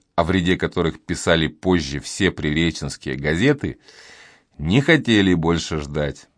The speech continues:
Завтра в обед он должен был отдать им пятнадцать тысяч долларов. Обвиняя во всем только себя,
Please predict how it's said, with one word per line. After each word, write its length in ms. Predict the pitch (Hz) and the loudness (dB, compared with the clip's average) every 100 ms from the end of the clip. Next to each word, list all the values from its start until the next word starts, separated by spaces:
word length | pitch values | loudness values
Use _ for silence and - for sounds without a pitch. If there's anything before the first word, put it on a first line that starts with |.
| _ _ _ _ _ _ _ _ | _ _ _ _ _ _ _ _
Завтра 640 | 67 67 73 73 - 80 127 | -18 -4 2 2 2 2 2
в 120 | 80 | 2
обед 500 | 76 69 110 139 - _ _ _ _ - | 0 2 0 0 -6 _ _ _ _ 0
он 300 | 117 117 82 | 2 2 2
должен 460 | 117 131 107 92 | 4 4 2 -2
был 300 | 78 107 - - | 0 -2 -2 -2
отдать 560 | 82 76 85 139 139 | -4 -2 2 2 2
им 160 | 131 131 _ _ _ _ | -4 -4 _ _ _ _
пятнадцать 800 | 90 - 98 127 143 139 - _ | -8 -4 2 2 2 -2 -6 _
тысяч 440 | 101 107 110 80 67 | -2 -2 -4 -8 -2
долларов. 720 | 82 90 76 67 65 - _ _ _ _ _ _ _ _ _ _ _ _ | 2 4 4 -2 -8 -14 _ _ _ _ _ _ _ _ _ _ _ _
Обвиняя 540 | 69 71 104 143 131 | -8 -2 2 4 4
во 120 | 110 | 2
всем 300 | 107 - 120 | 0 0 0
только 300 | 107 104 - | 0 -4 -4
себя, 500 | 87 - 80 120 143 | -6 -6 0 4 4